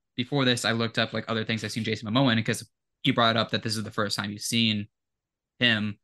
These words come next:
And I'm like, "I feel like I've seen him a lot, actually, like, in other properties." And it's like, yeah, he is most well known for Aquaman, but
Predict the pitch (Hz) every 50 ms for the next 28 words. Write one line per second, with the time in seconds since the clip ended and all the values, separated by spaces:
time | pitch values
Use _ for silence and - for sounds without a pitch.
0 | _ _ - 113 117 113 110 110 - - - - 269 370 - - - - 175 160
1 | 139 123 113 110 - - - 113 107 107 117 131 120 104 82 101 101 101 104 -
2 | - 107 104 104 98 110 110 110 113 113 110 107 104 - _ - 107 107 - 113
3 | 104 104 104 107 104 - - _ _ _ _ _ _ _ _ - 127 123 117 110
4 | - 117 104 101 - - _ _ - 127 120 117 120 120 123 131 120 - - -
5 | 117 117 110 110 117 113 110 - 110 110 110 110 107 - - 110 110 - 107 104
6 | 104 101 104 104 104 - - 113 - -